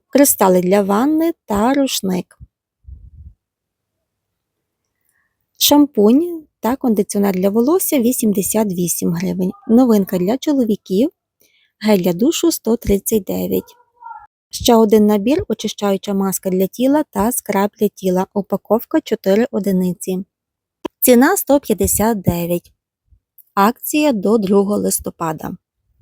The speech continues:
Набір доглядовий за руками — сто дев'яносто дев'ять, рідке мило та лосьйон.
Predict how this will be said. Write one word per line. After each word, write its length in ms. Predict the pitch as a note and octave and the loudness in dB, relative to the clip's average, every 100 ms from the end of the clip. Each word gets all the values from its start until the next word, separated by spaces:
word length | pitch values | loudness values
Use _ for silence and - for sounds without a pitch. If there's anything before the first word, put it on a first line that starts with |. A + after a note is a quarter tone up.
| _ _ _ | _ _ _
Набір 440 | C4 B3+ A#3 B3 G3+ | 6 6 6 4 4
доглядовий 600 | A3+ B3+ G#3+ G#3 F#3+ G3 | 2 2 2 2 2 2
за 160 | A3 | 2
руками — 580 | A#3+ D#4 G#3+ F#3+ F#3+ A#3 F4+ - | 0 -2 -2 -2 -2 -2 -4 -8
сто 220 | - - | -8 -4
дев'яносто 560 | G3 F#3+ F#3 F#3 - G#3 | -2 0 0 -2 -4 -4
дев'ять, 360 | B3 D4+ D#4+ | 0 2 2
рідке 380 | A3 G3 - F#3 | 0 -4 -2 0
мило 320 | F3+ B3+ D#4 D4+ | 2 4 2 0
та 180 | G3 G3+ | -2 -2
лосьйон. 680 | A#3+ A#3 - F#3 F3+ F#3 | 0 -2 -2 -4 -4 -6